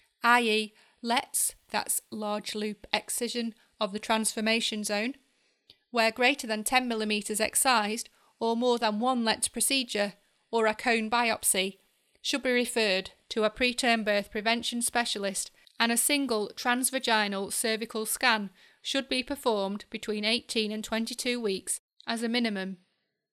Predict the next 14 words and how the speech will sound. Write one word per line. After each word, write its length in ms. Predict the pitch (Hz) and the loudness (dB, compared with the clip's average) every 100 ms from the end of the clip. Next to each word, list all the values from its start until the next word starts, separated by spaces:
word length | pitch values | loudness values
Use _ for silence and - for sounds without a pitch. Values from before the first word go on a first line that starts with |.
| _ _ _ _ _ _ _ _ _ | _ _ _ _ _ _ _ _ _
Women 300 | 247 254 277 | 0 2 2
with 140 | 262 247 | 2 2
a 80 | 240 | 2
known 440 | 240 254 269 262 | 4 2 2 0
uterine 600 | 262 254 - 233 226 233 | -2 -2 2 4 4 4
variant 640 | 240 240 214 196 202 - - - _ | 6 6 6 0 -4 -10 -20 -20 _
should 220 | - 277 240 | -6 -4 -2
be 80 | |
referred 580 | 247 262 - 262 226 214 - _ - | -2 -2 0 2 4 0 -6 _ -8
to 160 | 233 | -4
a 60 | 220 | -4
preterm 600 | - 277 269 - 233 226 | -2 -2 0 2 2 2
prevention 500 | 240 240 240 - 240 | 0 0 -2 -4 -2
specialist 680 | - 277 - 190 196 - | 0 0 0 0 0 0